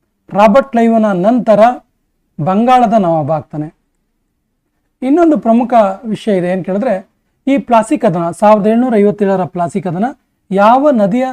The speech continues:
ದಡದ ಮೇಲೆ ಆಯ್ತು, ತಟದ ಮೇಲೆ ಆಯ್ತು ಅಂತ ಕೇಳಿದ್ರೆ ಭಾಗೀರಥಿ ನದಿ.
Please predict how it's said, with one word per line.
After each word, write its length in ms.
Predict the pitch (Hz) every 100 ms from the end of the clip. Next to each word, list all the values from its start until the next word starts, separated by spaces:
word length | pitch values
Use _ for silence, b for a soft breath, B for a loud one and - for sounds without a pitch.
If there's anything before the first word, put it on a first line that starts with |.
| 277 170
ದಡದ 200 | 190 185
ಮೇಲೆ 280 | 175 170 170
ಆಯ್ತು, 260 | 151 180
ತಟದ 300 | 156 165 160
ಮೇಲೆ 240 | 165 160 156
ಆಯ್ತು 240 | 156 165
ಅಂತ 120 | 151
ಕೇಳಿದ್ರೆ 400 | 156 160 190 285 _ _ _ - 143
ಭಾಗೀರಥಿ 580 | 175 185 269 196 -
ನದಿ. 400 | 175 151 143 160